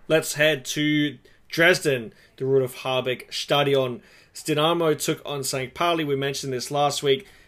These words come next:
There is not a lot of love lost between these two sides. They really don't see eye to eye, but it did open up for a very fascinating contest. Uh, under, under Cra-,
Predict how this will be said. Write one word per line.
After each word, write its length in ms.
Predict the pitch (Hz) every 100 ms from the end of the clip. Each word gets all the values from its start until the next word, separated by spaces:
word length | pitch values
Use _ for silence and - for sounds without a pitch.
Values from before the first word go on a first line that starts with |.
| _ -
There 220 | 147 160
is 200 | 143 127
not 340 | 147 175 - -
a 60 |
lot 220 | 175 170 160
of 100 | 139
love 400 | 127 123 107 - _ _ -
lost 220 | 117 -
between 340 | 123 127 113
these 200 | 107 101
two 200 | - 110
sides. 460 | 104 - 107 107 98
They 240 | 120 117
really 640 | 110 120 135 147 151 143 139
don't 280 | 139 131 -
see 200 | 131 -
eye 180 | 139 135
to 160 | 127 -
eye, 300 | 170 180 185 - - -
but 80 | 127
it 140 | 120
did 220 | - 180 - 151
open 280 | 147 143
up 140 | 135 -
for 140 | 135
a 60 | 120
very 280 | 139 151 147
fascinating 640 | 143 131 - 123 113 113
contest. 680 | - 160 156 160 135 - - - - - -
Uh, 120 | 143 139
under, 400 | 170 175 156 -
under 200 | 165 156
Cra-, 280 | 143 156 -